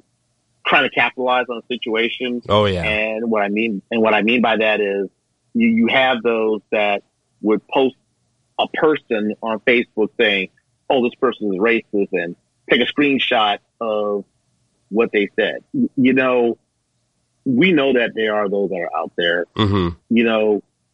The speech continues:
Speaker 1: it's okay to expose them, to make others aware, but we gotta keep our eye on the prize
Speaker 2: Right.
Speaker 1: of what's more important about fighting against racial inequality, fighting against injustice. That's more important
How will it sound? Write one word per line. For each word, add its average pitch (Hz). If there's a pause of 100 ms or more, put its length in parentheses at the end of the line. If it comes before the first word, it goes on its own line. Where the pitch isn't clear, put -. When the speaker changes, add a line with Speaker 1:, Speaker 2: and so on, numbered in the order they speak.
(280)
Speaker 1:
it's 160
okay 156
to 135
expose 123
them, 127
to 104
make 107
others 107
aware, 98 (560)
but 110
we 110
gotta 123
keep 117
our 104
eye 92
on 92
the 90
prize 82 (420)
Speaker 2:
Right. 90
Speaker 1:
of 107
what's 98
more 95
important 82
about 85 (800)
fighting 107
against 95
racial 95
inequality, 85 (320)
fighting 98
against 87 (420)
injustice. 82 (720)
That's 113
more 113
important 92